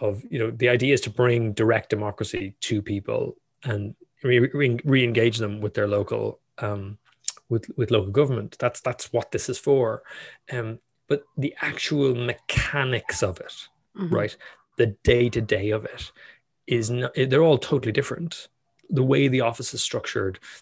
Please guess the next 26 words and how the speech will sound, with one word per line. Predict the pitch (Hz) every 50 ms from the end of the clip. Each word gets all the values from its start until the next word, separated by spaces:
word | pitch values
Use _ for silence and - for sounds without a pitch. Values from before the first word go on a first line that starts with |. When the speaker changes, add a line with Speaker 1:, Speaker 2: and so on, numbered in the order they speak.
| _ -
Speaker 1:
the | -
powers | - - - 131 127 123 123 127 110 107
of | 104 104
it, | 110 107 - - _ - - - - _ _
um, | - 117 110 107 107 107 104 107 - - _ _ _ _ - - - -
what, | 120 123 135 123 120 - - _ -
like, | - 139 135 - -
like, | - 143 127 123 - - _ _ _ _ _ _
is | - 147 139 127
it | 143 139 120 - - _ _ _ -
simply | - - - - 151 147 143 - 127 123 120 117 113 113 113 - _ _ -
the | 151 113 107 113 110 117 117 113 113 113 - _ _ _ _ _ _
chief | - - 143 135 120 135
executive | 127 117 110 113 123 - - - - 123 - - 110 110 107 104 104 110 - - _ _ _ _ _ _ _ _
of | - 113 107 104 104
the | 104 104
council's | - - 117 110 113 107 - 117 107 104 104 104 104 - - - - _ _ _
functions | - - 127 127 120 - - 131 127 131 127 - - _ -
being | - 123 120 117 113 107 -
transferred | - - - 131 117 113 113 104 - - - - - - 113 113 113 110 107 104 - _
to | - - - 120 110 107 104 101
this | 113 107 -
directly | - 117 113 110 - - 117
elected | 107 107 104 101 - 107 101
mayor? | 101 98 104 123 151 170 185 175 _ -
Speaker 2:
Yeah. | 220 220 214 202 175 151 147